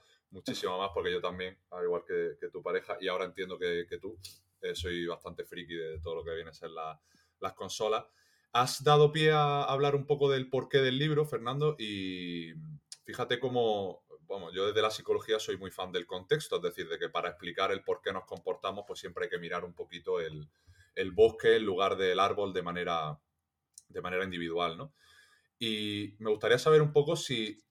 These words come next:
el libro surge una vez ya te has embarcado en ese viaje o es el, la motivación por el crear una historia que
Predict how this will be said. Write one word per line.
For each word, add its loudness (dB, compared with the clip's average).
el -2
libro 6
surge 2
una 0
vez 2
ya 4
te 2
has 0
embarcado 2
en -2
ese 0
viaje 2
o 8
es 0
el, 6
la 4
motivación 0
por 4
el -2
crear 2
una -2
historia 2
que -2